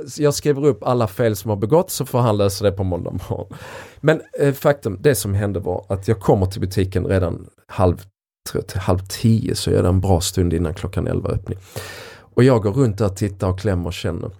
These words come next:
på skorna. Och, eh, när klockan blir elva, ja, då öppnar jag dörren och är lite lätt skakig. Och den första kunden kommer in fem över elva och jag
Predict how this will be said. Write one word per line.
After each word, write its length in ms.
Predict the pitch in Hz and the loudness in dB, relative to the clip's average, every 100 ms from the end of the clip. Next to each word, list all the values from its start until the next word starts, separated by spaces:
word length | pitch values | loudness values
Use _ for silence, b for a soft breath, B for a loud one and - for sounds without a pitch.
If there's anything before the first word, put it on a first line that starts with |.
| _ _ _ - | _ _ _ -6
på 80 | |
skorna. 420 | 101 - 104 - - _ | -2 2 0 -2 -8 _
Och, 300 | 104 95 - | -4 -4 0
eh, 380 | 104 95 95 98 98 | 4 6 4 2 0
när 100 | 135 | 0
klockan 360 | - 135 104 | 0 0 0
blir 120 | 123 113 | 0 2
elva, 440 | 117 117 87 87 | 2 2 0 0
ja, 200 | 107 120 | 0 0
då 60 | 110 | 0
öppnar 380 | - 117 - 110 | 0 0 -2 -2
jag 120 | 104 | 2
dörren 320 | 107 92 87 | 2 2 0
och 180 | 90 123 | -2 0
är 100 | 90 | 0
lite 260 | 101 - 151 | -2 -2 -2
lätt 180 | 123 | -2
skakig. 560 | - - 127 127 - 95 B B B | -2 2 2 2 -6 -10 B B B
Och 160 | - | 2
den 100 | 175 | 2
första 320 | 160 127 95 95 | 4 2 0 -2
kunden 240 | 170 143 | 0 -2
kommer 260 | - 143 139 | 0 0 2
in 120 | 110 | 0
fem 240 | - 113 | -2 0
över 180 | 104 104 | 0 0
elva 360 | 117 120 98 101 | 0 0 0 -2
och 220 | 95 131 | 0 0
jag 260 | 123 92 | 2 0